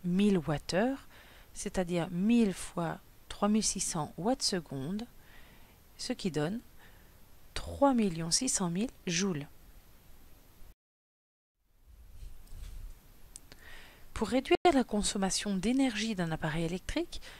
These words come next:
il faut donc soit réduire la puissance de l'appareil ou choisir un appareil moins puissant,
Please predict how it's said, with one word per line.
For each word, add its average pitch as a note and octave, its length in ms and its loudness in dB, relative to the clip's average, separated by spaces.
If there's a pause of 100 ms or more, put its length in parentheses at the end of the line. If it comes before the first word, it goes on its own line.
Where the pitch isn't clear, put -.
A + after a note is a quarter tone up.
(320)
il A3+ 100 2
faut A3 240 6
donc F3 360 -4
soit - 320 2
réduire G3 500 0
la D#3+ 100 0
puissance - 440 -2
de F3+ 80 2
l'appareil F#3+ 640 4 (320)
ou G3 80 2
choisir E3+ 420 0
un D#3+ 80 -4
appareil D#3+ 380 0
moins D#3+ 240 -2
puissant, - 440 -2